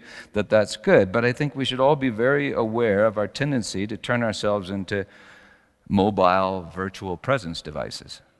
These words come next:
Mobile virtual presence devices so afraid to die that we never actually live, and so entirely unfit to prophesy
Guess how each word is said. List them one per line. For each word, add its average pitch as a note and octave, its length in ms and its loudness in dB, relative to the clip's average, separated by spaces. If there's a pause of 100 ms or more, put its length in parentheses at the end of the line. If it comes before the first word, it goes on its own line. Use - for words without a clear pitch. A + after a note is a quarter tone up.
(1800)
Mobile A2+ 580 6
virtual A2 480 0
presence A#2 540 0
devices G2+ 520 2
so C3+ 140 -2
afraid B2 320 -2
to A2 80 -4
die G2+ 300 6
that G#2 100 -2
we G#2 80 -4
never G#2 240 -2
actually G2 400 -2
live, F2+ 420 -2
and G#2 160 -4
so A2+ 280 -2
entirely G#2+ 560 0
unfit A#2+ 500 -4
to G2+ 100 -10
prophesy G2 680 -2